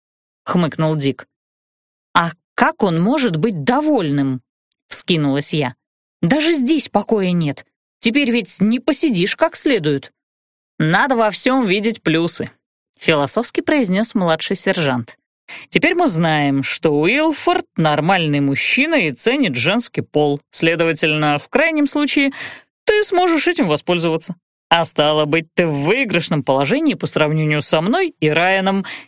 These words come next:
Если Уилфорд разозлится на нас, у нас не будет аналогичного метода воздействия». Светская дама на моем месте, конечно, оскорбилась бы намеку, но я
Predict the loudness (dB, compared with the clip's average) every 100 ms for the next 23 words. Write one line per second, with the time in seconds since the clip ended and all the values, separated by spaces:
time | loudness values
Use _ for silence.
0 | -4 -2 0 0 0 2 0 0 -2 -2
1 | -2 0 0 0 0 -2 -2 -2 0 0
2 | 0 -2 -6 -6 -4 0 0 0 -2 -6
3 | -2 0 2 2 0 -2 -4 -4 0 2
4 | 2 0 -2 -2 0 0 0 0 0 2
5 | 0 0 0 -2 -2 -2 -2 -2 _ _
6 | _ _ _ _ _ _ _ _ -6 0
7 | 0 0 -2 0 2 2 2 2 0 0
8 | 0 0 0 0 -2 -4 -6 0 0 2
9 | -2 -2 -4 -4 0 0 0 0 2 2
10 | 2 2 2 2 0 -2 -4 -6 -20 -4
11 | 0 2 0 -2